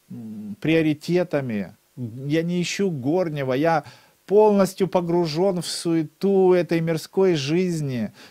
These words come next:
Мне так важны карьеры, деньги, дети, устройства и все остальное. А где же ты, Христос? Где ты в моей жизни,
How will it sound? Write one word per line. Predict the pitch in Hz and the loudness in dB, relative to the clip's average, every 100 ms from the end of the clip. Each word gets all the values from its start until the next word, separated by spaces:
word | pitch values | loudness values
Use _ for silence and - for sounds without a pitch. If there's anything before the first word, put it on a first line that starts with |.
| - | -8
Мне | 139 180 | -2 0
так | 214 208 170 | 2 0 2
важны | 190 165 160 175 196 185 180 | 2 2 0 2 4 4 2
карьеры, | 160 180 180 143 156 190 180 180 170 | 0 0 0 -2 0 2 2 2 -2
деньги, | 123 143 185 180 175 160 165 165 | 0 2 2 0 -2 0 0 0
дети, | 135 113 175 185 165 - 170 | -2 0 2 2 0 -2 0
устройства | 165 160 - 156 180 180 160 - 156 | 0 -4 -2 0 2 2 -2 -2 0
и | 156 | 0
все | - 185 | -2 -2
остальное. | 175 - 160 160 180 196 165 120 - - - _ | -2 0 2 2 2 4 4 0 -6 -20 -20 _
А | 143 | 0
где | 139 131 196 | 0 2 4
же | 185 185 | 4 0
ты, | - 226 | 0 -2
Христос? | 196 180 170 - 208 196 151 - - _ _ - | 0 0 0 2 2 2 0 -6 -18 _ _ -12
Где | 143 135 190 | -4 0 2
ты | 190 226 | 2 0
в | 196 | 2
моей | 185 175 | 2 2
жизни, | 143 170 220 190 165 156 104 | 0 0 2 0 0 0 -2